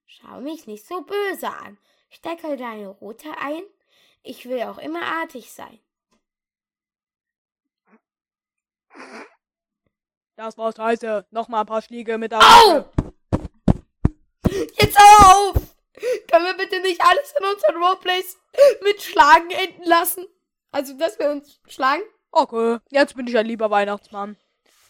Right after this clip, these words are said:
Speaker 2: So, hier sind deine
Speaker 1: Ja,
Speaker 2: Geschenke.
Speaker 1: der echte Switch.
Speaker 2: Wollen wir eine Runde Monopoly spielen?
Speaker 1: Ja, aber nicht um Geld. Ich hab keins.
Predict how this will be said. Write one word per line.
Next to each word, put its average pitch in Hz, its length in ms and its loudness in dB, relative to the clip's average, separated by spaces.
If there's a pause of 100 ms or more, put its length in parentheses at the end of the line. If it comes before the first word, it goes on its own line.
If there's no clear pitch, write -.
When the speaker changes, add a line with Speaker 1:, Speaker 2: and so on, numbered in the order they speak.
(280)
Speaker 2:
So, 202 280 -4
hier 233 240 2
sind 226 160 -10
deine - 180 -6
Speaker 1:
Ja, 427 380 2
Speaker 2:
Geschenke. 440 80 -2
Speaker 1:
der 466 260 0
echte 233 140 -4
Switch. - 720 -10 (2000)
Speaker 2:
Wollen 220 140 -20
wir 226 40 -12
eine 226 100 -6
Runde 226 220 -4
Monopoly 240 580 -4
spielen? 262 400 -4
Speaker 1:
Ja, 294 200 0
aber 247 180 -8
nicht 339 220 -10
um 392 100 -10
Geld. 311 320 -8
Ich - 140 -20
hab - 160 -16
keins. 202 420 -18